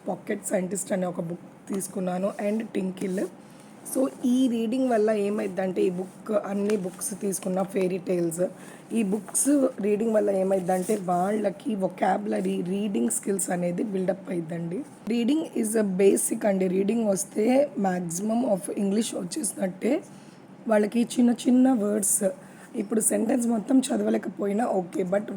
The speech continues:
వర్డ్స్ అయితే వాళ్ళకి ఐడెంటిఫై చేయడం, చదవడం అనేది రావాలి. వాళ్ళలో ఇంట్రెస్ట్ పెంచడానికి అకాడమిక్ బుక్స్ కాకుండా ఇలా different type of books, స్టోరీ బుక్స్ కానీ, వాళ్ళకి టేల్స్ ఉంటాయి,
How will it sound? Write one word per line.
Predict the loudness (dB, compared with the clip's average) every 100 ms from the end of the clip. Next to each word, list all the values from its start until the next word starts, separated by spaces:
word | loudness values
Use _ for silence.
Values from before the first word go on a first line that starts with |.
| 0
వర్డ్స్ | 0 0 -2 -2
అయితే | 2 4 4 0 2
వాళ్ళకి | 0 0 -2 -2 -2 0
ఐడెంటిఫై | 0 0 -2 -2 -4
చేయడం, | 0 0 2 0
చదవడం | -2 -2 0 0 -2
అనేది | -2 -2 -4
రావాలి. | -4 -4 -2 0 0 -2 -4 -10 -2
వాళ్ళలో | 0 0 0 0 0
ఇంట్రెస్ట్ | -2 0 -2 -2 0
పెంచడానికి | 0 2 2 2 2 0 -4 -4
అకాడమిక్ | -2 0 0 -2 -4
బుక్స్ | -4 -4
కాకుండా | 0 0 0 -2 2 0 0
ఇలా | -2 0 2
different | 2 0 0 -2 0 0
type | 0 2 2 2
of | 2 0
books, | -2 -2 -4
స్టోరీ | -2 0 2 2
బుక్స్ | 0 -4 -2
కానీ, | 0 2 2
వాళ్ళకి | 2 2 2 0 -2 -4 0 0 0 4
టేల్స్ | 4 4 2
ఉంటాయి, | 0 0 4 4 2 -2